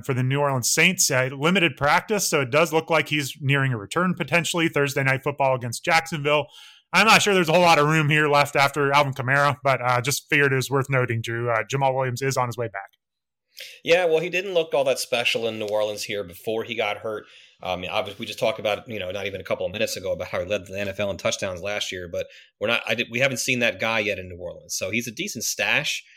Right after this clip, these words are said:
Speaker 2: uh, but he's not somebody I'm looking to plug in this lineup, uh, in a lineup this week if I can help it. Again, people coming right off I R, it's, uh, not gonna be, uh, not the ideal to ti-, uh, time to start them. And while Jacksonville, um, is nowhere near Philadelphia,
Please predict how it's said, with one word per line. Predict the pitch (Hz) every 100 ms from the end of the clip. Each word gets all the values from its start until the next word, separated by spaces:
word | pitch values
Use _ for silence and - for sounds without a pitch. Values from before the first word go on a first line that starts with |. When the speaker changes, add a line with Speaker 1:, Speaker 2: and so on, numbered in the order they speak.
| _ _ 95
Speaker 2:
uh, | 95
but | 92 107
he's | 110
not | 131 131
somebody | 127 113
I'm | 107
looking | 107 113 92
to |
plug | 85 107 98
in | 101 98
this | 92 87
lineup, | 98 98 95 92 - 92
uh, | 90 87 95
in |
a | 90
lineup | 101 95
this | 95 -
week | 95 92
if | 95
I | 90
can | 90
help | 95 92
it. | 87
Again, | 87 101 95 - _ _ -
people | 117 110
coming | 117 104
right | 101 101
off | 98 -
I | 98 90
R, | 92 98 98 92 98
it's, | - -
uh, | - 90 90 -
not | 107 98
gonna | 95
be, | 90 92 90 90 90
uh, | - _ _ -
not | 131
the | 120
ideal | 107 92 104 95
to | -
ti-, | 104 101 - - - 101
uh, | 90
time | 107 92
to | 85
start | 104 95
them. | 90
And | 90
while | 101 95
Jacksonville, | 104 98 - 92 95 82 _ _ _ -
um, | 90 85 85
is | 101 95
nowhere | 117 107 98
near | 104 90
Philadelphia, | - 95 104 127 104